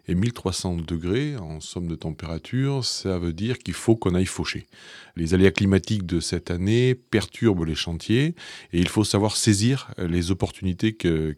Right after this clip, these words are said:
que la nature nous offre. Et donc, euh, beaucoup d'éleveurs ont, ont tenté de, de faucher ces derniers jours pour, euh, sécuriser un petit peu la, la qualité des stocks. Euh, ce qu'il faut savoir, c'est que au-delà des, des mille trois cents degrés, ben, on considère en fait que les fourrages que l'on va récolter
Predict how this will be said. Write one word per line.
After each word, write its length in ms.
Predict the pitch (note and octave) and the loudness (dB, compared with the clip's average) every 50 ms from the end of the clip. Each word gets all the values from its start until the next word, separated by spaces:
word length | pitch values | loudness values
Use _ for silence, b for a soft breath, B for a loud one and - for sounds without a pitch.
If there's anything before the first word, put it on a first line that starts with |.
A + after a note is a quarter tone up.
| _ - - | _ -4 0
que 80 | - | 4
la 100 | F#2+ F#2 | 6 6
nature 300 | F2+ F#2+ F2 - G#2+ F#2+ | 6 6 4 4 2 2
nous 160 | F#2 F2 E2 | 2 2 0
offre. 260 | F#2 F#2+ - - - _ _ | 0 -2 -2 -10 -20 _ _
Et 80 | F#2 F2 | -4 0
donc, 320 | D#2+ F#2+ G#2 G#2+ G2 - | 4 4 4 4 4 4
euh, 260 | G2 F#2 F2+ F2+ F2+ | 4 6 6 6 4
beaucoup 420 | E2+ D#2+ E2 G2+ G2+ G2 - A2 G2+ | 2 2 0 0 -2 0 0 2 4
d'éleveurs 420 | G2 F2+ F2 E2+ G2+ G#2+ A2 G2 | 4 4 4 4 4 4 4 2
ont, 400 | F#2 F2 E2+ E2+ E2 D#2+ D#2 D#2 E2+ F2+ | 2 0 0 -2 -2 -4 -6 -10 -6 -4
ont 100 | F2 E2+ | -4 -2
tenté 380 | - F#2+ F#2+ F2+ - G#2+ G#2+ | 0 0 0 2 4 4 4
de, 240 | F#2+ F#2 F2 E2+ E2 | 4 4 2 2 2
de 100 | D#2+ F2+ | 2 0
faucher 400 | E2 - - F#2 - - - A2+ | -2 0 0 0 0 2 2 2
ces 160 | G#2+ - G2 | 2 2 0
derniers 320 | F2+ F2 F2 E2+ E2+ E2+ D#2+ | 2 2 0 0 0 -2 -4
jours 440 | D2+ E2+ G2 B2 C#3+ D3+ - - B B B B B B _ | -4 -2 -2 0 0 -2 -4 -8 B B B B B B _
pour, 300 | F#2+ G2 G2 F2+ F2+ F2 | 2 2 2 4 2 2
euh, 220 | F2 F2 E2+ E2 | 4 4 2 0
sécuriser 680 | E2 - - - G2 - - G2+ F#2 F#2 E2+ E2 A2+ | -2 -2 0 0 0 2 2 2 2 2 2 2 2
un 80 | A2+ G2+ | 2 0
petit 160 | - - E2+ | -2 -4 -4
peu 140 | - - G#2 | -2 0 0
la, 160 | F#2 E2+ E2+ | 0 0 0
la 80 | F2 E2+ | -2 0
qualité 300 | - F2+ E2+ - - E2+ | 0 0 0 0 0 -2
des 80 | E2+ | -2
stocks. 340 | - - D#2 D2 - _ _ _ _ _ - - | -4 -4 -8 -10 -12 _ _ _ _ _ -16 -12
Euh, 60 | - | -12
ce 80 | - - | -10 -4
qu'il 140 | - E2 | -4 -4
faut 140 | - - G2 | -2 0 -2
savoir, 480 | - - F#2 F2 G2 A2 A#2+ B2+ A#2+ - | 0 2 0 4 4 4 4 4 2 0
c'est 160 | - - F#2 | -2 -2 -2
que 300 | - - G#2 G2 G#2 - - | 2 4 4 6 6 4 4
au-delà 460 | - G#2+ G#2 G#2 G2+ G2 G2 G#2 G2+ | 4 2 4 6 4 4 4 4 2
des, 260 | F#2+ F2+ E2+ D#2 D#2 D#2 | 2 0 -4 -4 -4 -4
des 120 | D#2+ E2 | -4 -2
mille 160 | D#2 F2 E2+ D#2+ | -2 -2 -2 -4
trois 220 | - - F#2 D#2 | -4 -6 -6 -6
cents 180 | - - E2+ E2+ | -4 -6 -6 -4
degrés, 400 | E2 F2 E2+ E2+ F#2+ A2 B2 B2+ B B B B B B | -4 -2 -2 0 0 0 0 -2 B B B B B B
ben, 80 | - F2 | -4 -4
on 60 | E2+ | -2
considère 480 | - F#2 F#2 F2 - - F#2+ G2 G#2 G2+ | 0 0 0 0 2 2 2 2 2 0
en 40 | F2 | -2
fait 200 | - G#2 F#2+ - | -2 -4 -4 0
que 120 | - F#2+ | 0 2
les 440 | F2+ F2 F2 E2+ E2+ E2+ E2+ E2+ - - | 2 2 2 2 2 2 0 0 -2 -6
fourrages 460 | - - - G2 F#2 G2 G2+ G2 - | -6 0 2 4 4 4 2 0 -2
que 100 | - F2 | -6 -6
l'on 120 | E2+ D#2+ | -6 -4
va 100 | E2+ E2 | -4 -4
récolter 640 | D#2 F2 F#2+ F2 - F2+ E2 - - G2+ A2 B2 | -2 -2 -2 0 0 -2 0 4 4 4 4 4